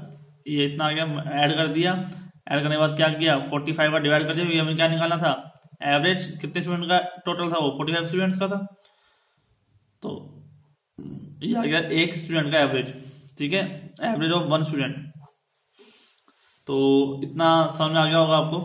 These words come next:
अब हम नया question या कहें तो नया topic लेके चल रहे हैं, median, ठीक है, जिसे हम हिंदी में क्या कहते हैं, माध्यिका, ठीक है।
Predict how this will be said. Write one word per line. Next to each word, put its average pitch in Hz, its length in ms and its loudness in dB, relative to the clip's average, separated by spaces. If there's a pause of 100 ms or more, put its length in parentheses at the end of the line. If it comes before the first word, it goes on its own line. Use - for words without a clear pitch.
(380)
अब 151 160 2
हम 165 120 -2
नया 165 280 4
question 160 360 -4
या 160 140 4
कहें 156 340 -2
तो 165 80 -2
नया 160 140 4
topic 156 260 2
लेके 156 140 2
चल 147 180 0
रहे 147 100 -2
हैं, 156 80 -2
median, 147 360 2 (920)
ठीक 147 100 -2
है, 156 80 0
जिसे 147 180 -2
हम 156 100 0
हिंदी 151 200 0
में 160 80 0
क्या 165 120 0
कहते 156 220 -2
हैं, - 460 -6 (580)
माध्यिका, 139 520 2 (1300)
ठीक 147 140 -4
है। 202 100 -2